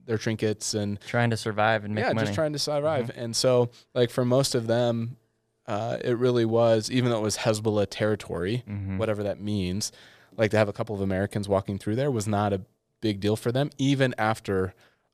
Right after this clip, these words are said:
Speaker 1: a missile from the Americans had
Speaker 2: Mm-hmm.
Speaker 1: passed over the city.
Speaker 2: Mm-hmm. Yeah, interesting. I, I think that there, there's certainly a lot of, uh, of thoughts, and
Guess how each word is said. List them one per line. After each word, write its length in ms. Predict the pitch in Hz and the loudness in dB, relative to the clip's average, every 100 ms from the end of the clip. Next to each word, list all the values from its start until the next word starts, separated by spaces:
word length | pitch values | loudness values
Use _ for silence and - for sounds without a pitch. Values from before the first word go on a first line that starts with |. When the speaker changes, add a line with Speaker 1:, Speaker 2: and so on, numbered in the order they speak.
| - | -6
Speaker 1:
a 100 | 104 | -2
missile 400 | 104 104 98 90 | 0 0 0 -2
from 240 | - 104 | -2 -2
the 80 | 101 | 0
Americans 380 | 98 101 107 101 | -2 -2 -4 -4
had 100 | 98 | -6
Speaker 2:
Mm-hmm. 80 | 98 | -8
Speaker 1:
passed 160 | - | -10
over 120 | 92 | -10
the 80 | - | -8
city. 220 | - 101 | -8 -6
Speaker 2:
Mm-hmm. 200 | 101 101 98 _ _ _ _ _ _ - - _ | -8 -8 -10 _ _ _ _ _ _ -20 -20 _
Yeah, 220 | 143 143 - 131 | 2 2 0 -10
interesting. 520 | 156 160 - 147 135 | -8 -8 -6 -6 -2
I, 200 | 143 151 - | -2 -2 -2
I 100 | 143 | -4
think 340 | 135 175 175 | -2 -4 -4
that 260 | - 147 - | 0 0 0
there, 420 | 143 143 143 139 - _ _ _ _ | 2 4 4 2 -4 _ _ _ _
there's 200 | 143 123 | -4 -2
certainly 380 | - 170 156 151 | -2 -2 0 0
a 60 | |
lot 240 | 127 127 135 | 4 4 4
of, 120 | 127 | 0
uh, 180 | 123 123 | -2 -2
of 120 | 123 117 | -2 -4
thoughts, 440 | 131 127 135 - | 2 2 2 -2
and 220 | 123 120 | -6 -6